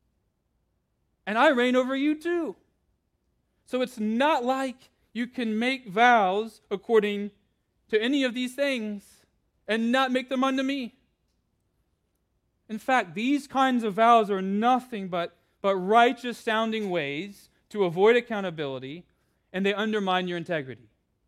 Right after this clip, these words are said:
Instead, Matthew chapter five, verse thirty-seven, "Let what you say be simply yes or no. Anything more than this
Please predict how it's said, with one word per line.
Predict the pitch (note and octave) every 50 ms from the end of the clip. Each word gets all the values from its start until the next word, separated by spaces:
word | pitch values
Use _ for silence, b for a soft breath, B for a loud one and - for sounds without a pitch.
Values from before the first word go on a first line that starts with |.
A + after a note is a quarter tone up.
| _ _ _ _ _ _ _ _ _ _ _ _ _ _ _ _ _ _ _ _ _ _ _ _ _ _ _ _ _ _ _ _ _ _ _ _
Instead, | D#3+ D#3 D#3 - G3 F#3+ F3+ D#3+ D#3+
Matthew | D#3+ D#3 D#3 _ D#3+ D3+ C#3+ C#3 C#3
chapter | - - D#3+ C#3+ _ D#3+ C#3+
five, | _ F3 E3 D#3 D3
verse | D3+ D3 C#3 -
thirty-seven, | _ D3 D3 C#3+ C#3 _ _ E3 D3 C#3 C#3 C3 C#3+ D3+
"Let | F3+ G3+ G#3+ -
what | F#3 F#3 F3+ F3 -
you | F3+ E3
say | D3+ - - D#3 D3+ C#3+ C#3+
be | D3 D3 D3 C3+
simply | C3 _ - D#3+ D#3+ D3+ D#3 C#3+ C#3
yes | C3+ C#3+ D#3+ F3 F3 E3+ E3+ -
or | D3+ C#3
no. | C#3 C#3+ D#3 E3 E3 D#3+
Anything | - E3 E3 D#3+ D#3+ _ E3 D3 C#3 C3+
more | C#3+ D3 D3+ D3+ C#3+
than | C#3+ C3+ C3+
this | C3 B2 A#2+ - _ - _